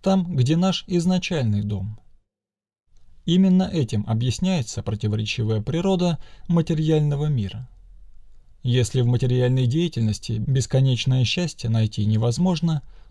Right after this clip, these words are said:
то разумно будет искать его в духовной деятельности. Именно поэтому многие люди отрекаются от всего мирского и находят удовлетворение в молитвах и служении Господу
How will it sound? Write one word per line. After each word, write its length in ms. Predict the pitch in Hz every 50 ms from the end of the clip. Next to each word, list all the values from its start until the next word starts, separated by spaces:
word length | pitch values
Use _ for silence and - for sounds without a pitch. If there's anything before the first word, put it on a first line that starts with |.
| - -
то 160 | - 160 151 156
разумно 460 | 165 170 175 208 202 175 139 123 113
будет 340 | 110 117 117 120 113 - -
искать 400 | 156 120 - - 190 190 180 180
его 380 | 175 165 160 170 170 165 -
в 100 | 151 156
духовной 520 | 165 202 185 - - 147 107 110 104 101 98
деятельности. 760 | - 107 98 92 - - 92 92 95 - - - - 156 - - - - - - - _ _ _ - - -
Именно 360 | - 120 117 120 120 123 120
поэтому 600 | 110 - 151 175 196 190 - 139 113 107 107 107 - - - - - - -
многие 440 | 175 175 170 165 156 143 143 156 175
люди 380 | 180 202 180 131 120 117 127 175
отрекаются 760 | - 156 151 - 175 160 - - 113 107 104 101 - - 101
от 100 | 104 104
всего 360 | - - - 107 104 104 101
мирского 680 | 104 113 120 123 117 - - - 196 196 190 185 160 - - - - - - -
и 100 | - 196
находят 480 | 190 185 175 - 175 160 139 131 120 -
удовлетворение 1000 | - 117 113 113 117 131 123 - 165 180 185 190 185 175 170 165 160 147 156 160 -
в 160 | 127 104 110
молитвах 680 | 131 143 170 185 202 196 - 185 175 165 143 - - -
и 140 | - 131 117 110
служении 600 | - - 139 143 156 190 190 185 175 170 165 160
Господу 520 | 143 123 107 101 - - - 117 110 120